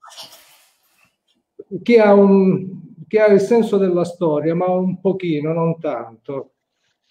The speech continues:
parlare della giornata della memoria significa andare ad aprire anche vecchie ferite, ferite che sembravano rimarginate, ma non mi sembra tanto. Comunque noi siamo gli amici del libro e della biblioteca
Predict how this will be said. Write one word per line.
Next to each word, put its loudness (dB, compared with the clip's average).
parlare 4
della 4
giornata -2
della -2
memoria -2
significa -4
andare -2
ad -4
aprire -2
anche -2
vecchie -4
ferite, -6
ferite 0
che 4
sembravano 2
rimarginate, 0
ma -6
non 0
mi 0
sembra -2
tanto. -12
Comunque 4
noi 6
siamo 4
gli 2
amici 2
del 2
libro 2
e -2
della 0
biblioteca -4